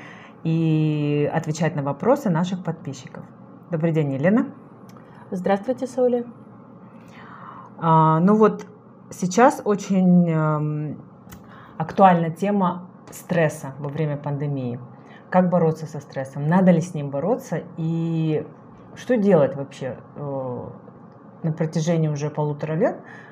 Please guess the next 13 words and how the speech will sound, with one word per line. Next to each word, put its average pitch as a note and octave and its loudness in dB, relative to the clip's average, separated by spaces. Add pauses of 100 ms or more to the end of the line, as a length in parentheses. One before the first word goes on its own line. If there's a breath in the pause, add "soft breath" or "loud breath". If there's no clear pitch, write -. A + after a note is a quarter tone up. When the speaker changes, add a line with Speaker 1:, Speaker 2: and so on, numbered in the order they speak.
(260 loud breath)
Speaker 1:
а, D3 -4
люди F3 4 (840)
живут D#3+ 0
в - -12
состоянии E3+ 0
какого-то D#3 -6
страха D3+ -2
и E3 -6
не-, D3 -2
неопределённости. D#3 0
Что - -6
будет D#3 -2
завтра? - -8